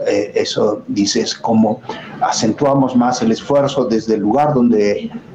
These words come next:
nos encontramos y desde el lugar en el que estamos haciendo comunicación para ir precisamente logrando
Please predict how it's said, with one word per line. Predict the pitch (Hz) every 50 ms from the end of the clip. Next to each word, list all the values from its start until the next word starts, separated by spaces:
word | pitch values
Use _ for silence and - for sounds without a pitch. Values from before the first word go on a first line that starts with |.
| -
nos | - 110 -
encontramos | 123 110 104 113 104 - 131 135 135 131 131 123 123 117
y |
desde | 113 110 107 - - 123
el | 107
lugar | 107 107 135 147 160 151 147
en | 131 117
el | 113 104 -
que | -
estamos | 107 - - 123 120 123 120 -
haciendo | 113 - - 120 117 131
comunicación | - - 226 214 220 107 101 - 104 - - 117 117 117
para | - 120 113 110 104 101
ir | 110 117 120 127 - - - - - - -
precisamente | - 110 110 117 117 - 117 110 110 113 110 - 127
logrando | 113 110 107 117 113 110 110 107 113 110 110 110